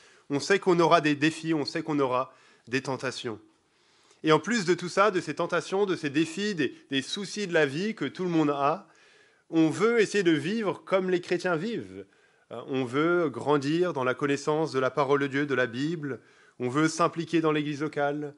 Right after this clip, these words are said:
On veut aimer nos frères et sœurs en Christ. On veut aimer ceux qui, euh, sont perdus.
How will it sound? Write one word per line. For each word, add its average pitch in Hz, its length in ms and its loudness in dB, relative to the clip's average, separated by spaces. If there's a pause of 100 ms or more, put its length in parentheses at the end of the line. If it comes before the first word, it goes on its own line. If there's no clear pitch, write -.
(340)
On 127 120 -6
veut 143 280 -4
aimer 165 300 6
nos 165 160 4
frères 156 240 0
et 151 80 2
sœurs 156 220 0
en 160 80 0
Christ. - 520 -10
On 131 140 -8
veut 139 360 -2 (260)
aimer 160 380 2
ceux 160 220 -4
qui, 139 320 -10 (320)
euh, 107 80 -10
sont 139 220 -8
perdus. 147 500 -6